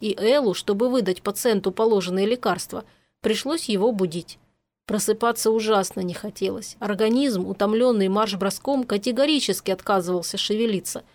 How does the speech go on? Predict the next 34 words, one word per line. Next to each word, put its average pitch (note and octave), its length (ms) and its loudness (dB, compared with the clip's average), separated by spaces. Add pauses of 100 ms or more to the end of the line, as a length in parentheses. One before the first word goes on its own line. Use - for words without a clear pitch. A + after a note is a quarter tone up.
(400)
Да B3+ 120 0
еще D4+ 220 2
и D#4 80 2
мышцы A#3+ 400 2
успели G3+ 400 2
затечь F#3+ 560 0
в F#3 80 -6
неудобной G3 540 2
позе. F#3 440 -6 (420)
Тем G#3+ 160 2
не G#3 140 4
менее, A3+ 420 2
попытки A#3 480 -2
отказаться A#3 600 0
от G3+ 80 -4
лекарств A3+ 520 -2 (100)
и G#3+ 100 0
ужина G#3 420 0
ради G3+ 220 0
возможности G#3+ 680 0
спать F#3+ 400 -2
дальше B3+ 400 0
оказались F#3+ 580 -2
бесплодными. F3 800 -4 (460)
Эл D#4 220 2
пригрозил, G#3+ 640 0
что - 220 -2
может D4 360 0
и D#4+ 120 -2
с - 100 -6
ложечки C4 480 0
накормить, A#3 640 0
как C4+ 240 -2
маленького. G3 640 -2